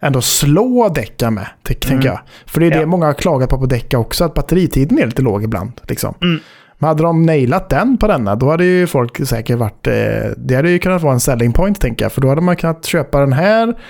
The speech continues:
Speaker 1: och kunna spela sina favoritspel som även funkar på Decca, men betydligt längre då kanske. Men det
Speaker 2: Mm.
Speaker 1: verkar ju inte fallet då. Ja, är det, alltså,
Speaker 2: Nej.
Speaker 1: är det till och med sämre än Decca,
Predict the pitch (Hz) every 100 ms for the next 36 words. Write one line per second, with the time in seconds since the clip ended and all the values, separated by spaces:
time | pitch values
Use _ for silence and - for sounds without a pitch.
0 | - - - - 190 190 208 202 214 165
1 | 139 147 139 147 143 139 - - 123 123
2 | - 139 127 117 127 123 120 127 113 -
3 | 120 110 139 135 127 127 120 123 - 127
4 | 123 123 107 104 185 - 110 127 123 135
5 | 135 151 175 - 165 143 120 107 127 -
6 | 110 131 131 156 156 151 147 160 165 147
7 | 143 - 147 139 127 147 110 156 294 156
8 | - -